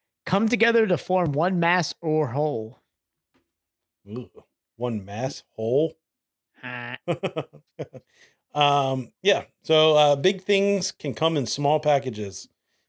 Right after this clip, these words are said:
Speaker 2: Dan, this is your beer.
Speaker 1: Oh, yeah. <laughs>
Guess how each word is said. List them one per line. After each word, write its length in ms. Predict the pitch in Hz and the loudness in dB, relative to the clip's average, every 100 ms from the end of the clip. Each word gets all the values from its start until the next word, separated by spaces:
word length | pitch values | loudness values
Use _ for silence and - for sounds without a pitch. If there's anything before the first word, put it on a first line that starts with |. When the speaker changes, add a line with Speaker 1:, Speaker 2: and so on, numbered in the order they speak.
| _ | _
Speaker 2:
Dan, 180 | 160 175 | 0 0
this 160 | 123 147 | 0 -2
is 120 | 160 | 0
your 120 | 156 | 0
beer. 340 | 147 185 120 - _ _ _ - - _ _ _ _ _ _ _ _ - - _ _ _ _ _ | 0 0 -2 -6 _ _ _ -20 -20 _ _ _ _ _ _ _ _ -20 -20 _ _ _ _ _
Speaker 1:
Oh, 120 | 143 147 | -4 0
yeah. 460 | 120 95 80 92 - | 0 -4 -6 -8 -6
<laughs> 360 | 311 - 330 | -8 -6 -10